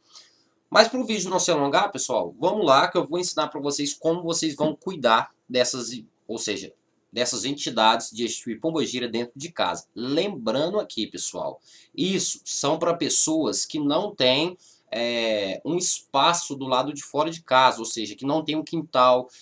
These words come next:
que não tem uma garagem, tá ok? Porque existem pessoas que moram em apartamentos e como que essa pessoa vai cuidar de Exu, sendo que não tem um espaço do lado de fora, tá ok? Então eu vou ensinar e s-, sigam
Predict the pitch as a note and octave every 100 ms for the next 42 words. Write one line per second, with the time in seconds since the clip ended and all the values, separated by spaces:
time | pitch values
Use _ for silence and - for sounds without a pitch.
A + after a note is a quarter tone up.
0 | _ - C3+ C3+ B2+ B2 B2 C3 B2 B2
1 | A#2 A#2+ A#2+ _ _ - A#2 C3 D3+ E3
2 | - _ D3 D3 - D#3 E3+ E3 - -
3 | A#2+ A#2 D3 - D3 D#3 D3 D#3 C3 C#3+
4 | D3+ D3 C#3 C#3 C#3 D#3+ B2 B2+ - -
5 | - - A2+ B2 D#3+ F#3 D3 - _ _
6 | _ - - C#3+ D#3+ - B2+ - - A2+
7 | C3+ B2 A#2 B2 A#2 A2+ A#2 A2 - -
8 | A2 - _ _ - C3 B2 C3 C3 D3+
9 | C#3+ C3 C3+ B2+ - A#2+ A#2+ - A2 _
10 | _ _ A#2+ B2 B2 A2 C3 - F#2+ D#2+
11 | C#2+ _ _ G2+ G2 D3+ F3 E3+ B2+ C3
12 | D#3 D3+ E3 - E3+ C#3 D3+ - _ _
13 | _ _ _ _ _ - - - - -
14 | - - F#3+ A#2+ F2